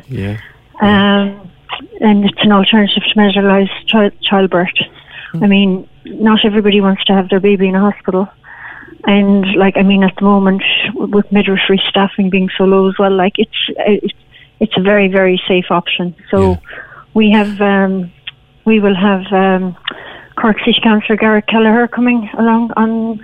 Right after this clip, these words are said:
Speaker 2: Sunday, and Holly Cairns and Christopher O'Sullivan. He's already, um, spoken up about this
Speaker 1: Okay.
Speaker 2: in Cabinet. Um, so we're hoping to have a very good turnout.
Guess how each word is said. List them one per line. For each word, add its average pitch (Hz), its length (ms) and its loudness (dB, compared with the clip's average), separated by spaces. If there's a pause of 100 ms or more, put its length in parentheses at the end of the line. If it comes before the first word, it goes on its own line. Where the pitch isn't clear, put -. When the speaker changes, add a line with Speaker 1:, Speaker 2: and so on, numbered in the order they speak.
(160)
Speaker 2:
Sunday, 240 460 2 (480)
and 196 380 -2
Holly 208 360 0
Cairns 214 560 0
and 208 160 -2
Christopher 208 440 -2
O'Sullivan. 202 400 -2
He's 202 260 0
already, 196 420 2
um, 185 280 0
spoken 208 300 -2
up - 100 -4
about 196 240 0
this 190 160 2 (260)
Speaker 1:
Okay. - 240 -10 (260)
Speaker 2:
in 202 140 0
Cabinet. 196 420 0 (420)
Um, 190 520 -2 (160)
so 214 100 2
we're 196 120 4
hoping 196 300 0
to - 60 -4
have 185 160 -2
a 190 40 -8
very 185 200 2
good 190 200 -2
turnout. 180 420 0